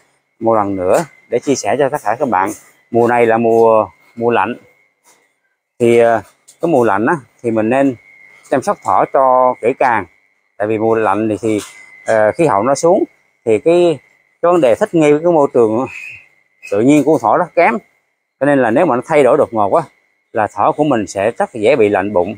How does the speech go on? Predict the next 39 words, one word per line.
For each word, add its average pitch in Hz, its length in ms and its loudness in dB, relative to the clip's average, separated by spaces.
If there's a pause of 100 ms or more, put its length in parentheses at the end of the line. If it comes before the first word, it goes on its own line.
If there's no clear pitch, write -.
(140)
và 98 120 -6
chướng 160 220 -2
bụng 101 160 -2
đầy 104 160 0
hơi, 123 340 0
tiêu 131 160 -2
chảy, 110 280 0 (400)
đặc 107 160 -6
biệt 113 200 -4
là 82 80 -2
ở 101 80 2
thỏ 113 180 -2
con 131 220 0
với 156 80 0
tách 160 160 -4
mẹ 107 320 -2 (500)
và 104 200 0
thỏ 120 140 -4
con 139 240 0
đang 143 160 0
nằm 117 160 0
trong 131 140 -2
ổ 127 140 2
mẹ 101 200 -2
lạnh 101 220 -8
mà 104 60 -8
chết, 185 240 2 (360)
rồi 113 280 0 (400)
thỏ 110 120 -2
nái 170 160 2
đang 143 180 0
mang 143 120 0
thai 143 200 2 (760)
hoặc 107 140 -4
là 101 60 -2
thỏ 104 140 -8
nái 151 160 0
đang, 135 120 -2 (600)
à, 104 600 0